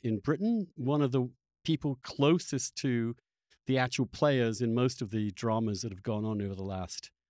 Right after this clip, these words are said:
several years. Um, he, if you want to understand what really happened with Brexit,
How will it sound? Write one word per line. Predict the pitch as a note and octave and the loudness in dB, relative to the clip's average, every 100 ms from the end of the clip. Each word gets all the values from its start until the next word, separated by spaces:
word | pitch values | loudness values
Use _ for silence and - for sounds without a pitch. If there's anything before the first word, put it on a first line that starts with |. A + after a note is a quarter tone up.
| _ _ _ _ _ | _ _ _ _ _
several | - - C3 A2 | 0 4 4 4
years. | F#2 F#2+ F2+ A#2 C#3 - - | 0 -2 -4 -4 -6 -8 -4
Um, | A#2+ A2+ A2 G#2+ A#2 _ _ _ _ | 0 2 4 2 0 _ _ _ _
he, | - D#3 C#3+ C3+ B2+ C3+ - _ _ - | 2 6 8 6 4 2 -4 _ _ -8
if | C#3 | -2
you | F3 | 0
want | D3+ F#3+ D4+ | 2 4 6
to | D4+ | 6
understand | E3 D3+ C#3 E3 C#3+ B2 | 4 2 2 2 4 4
what | A#2+ | 2
really | A2+ C3 C3+ | 4 4 4
happened | B2 B2+ B2 B2+ | 4 2 2 2
with | A#2+ | 2
Brexit, | C3+ C3+ - G#3+ | 2 0 2 -2